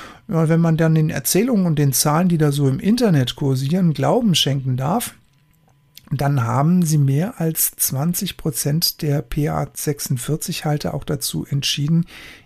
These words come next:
ihrer Malibu ein solches Kraftpaket einbauen zu lassen. Die Vorteile von so einer Turbine, die sind ganz klar.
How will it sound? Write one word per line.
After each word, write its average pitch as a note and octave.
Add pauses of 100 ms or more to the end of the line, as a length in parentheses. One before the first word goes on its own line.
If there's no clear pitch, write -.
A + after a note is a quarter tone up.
ihrer C#3+
Malibu C#3+
ein D3+
solches C#3
Kraftpaket - (180)
einbauen C3+
zu A#2+
lassen. A#2+ (1160)
Die C#3+
Vorteile A3
von F#3+
so F#3+
einer E3+
Turbine, E3+ (240)
die D#3
sind D3
ganz B2+
klar. D#3